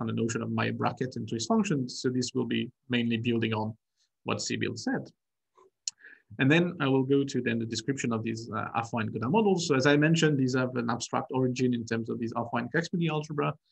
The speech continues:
I will actually not enter too much into the details of this abstract origin. I will actually more focus on, um, how to treat these models in the end, but I, I will just say a few words about it. And finally, I will then discuss what the notion of a realization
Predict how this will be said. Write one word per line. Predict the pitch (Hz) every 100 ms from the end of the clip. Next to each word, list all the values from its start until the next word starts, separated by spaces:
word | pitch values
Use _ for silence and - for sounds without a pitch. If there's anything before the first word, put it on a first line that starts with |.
| _ -
I |
will | 131
actually | 139 143 143
not | 147 151 - _ _ _
enter | 131 127 135
too | 139
much | 131 127
into | 120 113
the | 117
details | 131 165 135 123
of | 113
this | 113 113
abstract | 113 117 117
origin. | 185 170 135 123
I |
will | 117 117
actually | 113 -
more | 113 110
focus | 110 120 107 113 - -
on, | 107 131 - _ _ _ _ _ -
um, | 135 147 - -
how | 127
to | 113
treat | 113 127 113
these | 117 113
models | 113 110 113 113 127
in | 123
the | 160
end, | 190 190
but | 120
I, | 117
I | 123
will | 127 110
just | 113 110 -
say | - 113 101
a |
few | 98 -
words | 98 - -
about | - -
it. | - _ _ _ - - _
And | 123 127
finally, | 139 147 143 139
I | 123
will | 120 120 117 - -
then | 117 113
discuss | 117 107 123 123 -
what | 131 -
the | 127
notion | 123 127 127 120
of | 117
a | 117
realization | 123 120 113 117 185 202 131 131